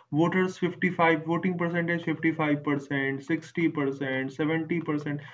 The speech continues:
लोग vote करने के, even थर्टी फ़ाइव परसेंट भी होता है, तो vote करने नहीं जाना चाहते कि यार छुट्टी मना लो, holiday मना लो, vote करने मत जाओ। लेकिन vote बहुत जरूरी है,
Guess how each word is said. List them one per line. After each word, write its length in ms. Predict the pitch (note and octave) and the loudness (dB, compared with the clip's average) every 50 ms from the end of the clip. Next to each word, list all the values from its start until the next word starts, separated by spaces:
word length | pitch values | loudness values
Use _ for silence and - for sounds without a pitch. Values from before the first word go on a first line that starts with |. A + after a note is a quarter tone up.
| - _ _ - | -20 _ _ 2
लोग 260 | D3+ F3 G3 F#3 D#3 | 6 6 6 6 6
vote 220 | D3 D#3+ F#3+ G3 F#3+ | 4 4 4 4 2
करने 300 | - F#3 E3+ E3 D3+ C#3 | 0 -2 0 2 0 0
के, 300 | - - D#3+ E3 F3 F#3 | 2 2 2 2 4 4
even 260 | F#3 F#3+ F3+ - - | 2 2 0 0 -2
थर्टी 180 | F3 E3+ F#3+ G3 | -2 2 2 2
फ़ाइव 160 | G#3 G3+ G3+ | 4 4 4
परसेंट 340 | G3 G3 F#3+ F#3+ F#3 F3 D#3+ | 4 4 2 2 2 2 4
भी 80 | D3+ | 4
होता 240 | B2+ G#2+ - - - | 2 2 0 -6 -10
है, 60 | - - - - - _ _ _ - _ _ _ _ - | -12 -12 -14 -20 -20 _ _ _ -20 _ _ _ _ -4
तो 60 | F3 | 0
vote 240 | F3 G#3 A#3 G3 - | 4 4 4 4 4
करने 240 | G#3 G#3 G3+ G#3 | 4 6 8 8
नहीं 180 | G3+ F#3+ F#3 E3+ | 10 8 8 8
जाना 220 | D#3+ D#3 D3 C#3+ | 6 4 2 2
चाहते 260 | C3 C#3 C3+ C3+ E3+ F3 | 0 0 -2 0 0 0
कि 60 | F3+ | 2
यार 120 | F#3 F3 | 0 0
छुट्टी 380 | F3+ - F3 - - - F3+ E3+ | 2 0 0 0 2 2 2 4
मना 240 | E3 D#3 C#3 C3 B2+ | 4 2 2 0 0
लो, 180 | B2 C3 C3+ | -2 -2 -2
holiday 420 | C3+ D3 D3 D3 D#3+ D#3+ D#3 D#3 D3+ | 2 4 6 6 8 8 6 6 4
मना 260 | C#3+ C3 B2 A#2+ A#2 | 4 2 0 -2 -4
लो, 240 | A#2 B2 - - _ - | -6 -8 -10 -12 _ -4
vote 280 | D3+ E3 F3 E3+ F3 - | 2 2 2 2 2 0
करने 240 | E3 D3+ D3 D3 C#3 | 0 0 2 0 0
मत 180 | C3 B2 B2 | 0 -2 -4
जाओ। 140 | B2 - - | -6 -6 -4
लेकिन 260 | B2 C3+ C#3 D3 D3 | -2 0 0 0 0
vote 380 | C#3 C3 C#3+ D#3 F3 F3 - - _ | 2 2 2 2 2 2 -4 -14 _
बहुत 320 | - - - - E3+ E3 D#3+ | -12 -6 2 2 2 4 4
जरूरी 320 | E3 D#3+ D#3 D#3+ D#3 D#3+ | 2 2 4 4 4 2
है, 220 | D#3+ E3 F3 F3 | 2 0 -2 -2